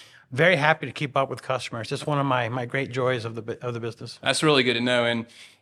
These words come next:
Speaker 2: and I can s-, say from experience, a lot of people love working with Manny. Um, great problem solver, great communicator, uh, can get things moving forward. Really appreciate that. What are clients saying? What are they saying after the projects? Are you getting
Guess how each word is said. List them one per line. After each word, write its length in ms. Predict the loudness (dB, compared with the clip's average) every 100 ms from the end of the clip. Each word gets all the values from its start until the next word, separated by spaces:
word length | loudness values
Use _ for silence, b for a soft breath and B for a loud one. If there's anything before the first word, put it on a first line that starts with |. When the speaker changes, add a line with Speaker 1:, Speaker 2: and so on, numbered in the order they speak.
| -2
Speaker 2:
and 140 | 2
I 80 | 2
can 80 | 2 -4
s-, 100 | -8 _ -10
say 280 | -2 0
from 160 | 0 -2
experience, 600 | -4 -4 0 0 0 -2
a 60 | -2
lot 160 | -2
of 80 | 0
people 240 | -4 -2
love 180 | 0 0
working 300 | 0 -4 -4
with 100 | -6
Manny. 340 | -6 -6 -6 -10 -20 -6
Um, 500 | 0 2 2 0 -8 -18 -6
great 500 | 0 2 0 -6 -20 0
problem 340 | 4 4 2
solver, 600 | 0 2 4 4 0 -2
great 220 | -2 -2 -2
communicator, 840 | -4 -2 -2 0 0 2 0 -2 b b b
uh, 160 | -4 -4
can 160 | -4 -4
get 220 | -2 -2
things 240 | -4 -4 -4
moving 300 | -4 -6 -8
forward. 420 | -6 -4 -4 -8 b b b -10
Really 180 | -6 -4
appreciate 360 | -4 -4 -4
that. 320 | -4 -6 -6 -6
What 280 | 4 6 6
are 100 | 2
clients 540 | 0 4 4 2 -2
saying? 400 | -4 -2 -2 -6 _ -4
What 180 | 0
are 80 | 2
they 140 | 2 0
saying 420 | 0 0 0 0
after 260 | 0 -2
the 100 | -10
projects? 580 | -6 0 0 -2 -8 -8
Are 60 | -6
you 140 | -4
getting 540 | -2 0 0 -2 -6